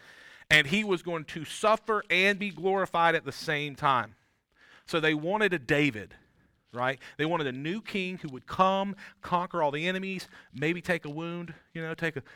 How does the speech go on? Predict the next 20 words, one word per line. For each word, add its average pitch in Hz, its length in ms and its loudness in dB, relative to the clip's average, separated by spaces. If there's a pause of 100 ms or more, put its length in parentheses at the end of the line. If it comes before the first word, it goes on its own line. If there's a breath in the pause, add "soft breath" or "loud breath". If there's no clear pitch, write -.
take 170 160 2
a 127 40 -4
bullet 160 280 2
in 151 60 -8
the 127 60 -2
leg 147 300 2
or 151 60 -6
something, 147 480 -6 (500 soft breath)
and 139 140 -2
then 139 160 -2
move 139 160 -4
on. 117 160 -10 (600 soft breath)
Like, 123 140 -6
that's 147 240 6
what 160 100 -6
they 147 120 0
wanted. 123 280 -8
That's 151 200 4
their 196 280 6
expectation. 139 920 -2